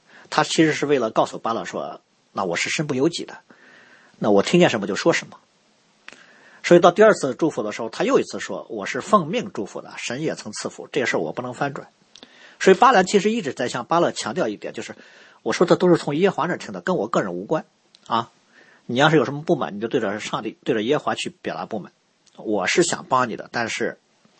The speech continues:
那我帮到你才能有钱拿嘛。但是呢，我又不敢得罪上帝，那不敢得罪耶和华。但实际上呢，我们要，又，又要看到巴兰跟巴勒他们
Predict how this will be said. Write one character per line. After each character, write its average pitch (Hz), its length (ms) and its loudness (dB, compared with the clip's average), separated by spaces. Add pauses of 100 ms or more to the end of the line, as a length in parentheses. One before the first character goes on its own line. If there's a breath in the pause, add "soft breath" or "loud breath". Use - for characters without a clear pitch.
(520)
那 117 380 -4
我 98 120 -2
帮 156 140 2
到 175 80 4
你 113 80 -4
才 107 100 -6
能 104 80 -4
有 90 80 -4
钱 113 160 -2
拿 87 140 -6
嘛。 85 160 -14 (420 loud breath)
但 147 140 4
是 - 120 -2
呢， 107 220 -2 (380 soft breath)
我 104 180 -2
又 127 80 4
不 160 140 -2
敢 78 160 -6
得 92 120 -6
罪 101 120 -4
上 - 200 -10
帝， 147 140 -18 (380)
那 101 100 0
不 147 100 4
敢 107 140 2
得 95 140 -2
罪 92 100 -2
耶 90 200 -4
和 - 120 -4
华。 - 60 -16 (1800 loud breath)
但 185 160 4
实 - 180 0
际 254 140 2
上 139 180 2
呢， 123 100 -4
我 107 140 -4
们 117 80 -6
要， 127 80 -2
又， 143 320 2
又 156 120 4
要 131 100 4
看 127 180 -4
到 104 100 -4
巴 180 200 6
兰 147 180 2
跟 151 160 -4
巴 165 140 2
勒 139 240 0 (480)
他 - 140 0
们 131 360 -6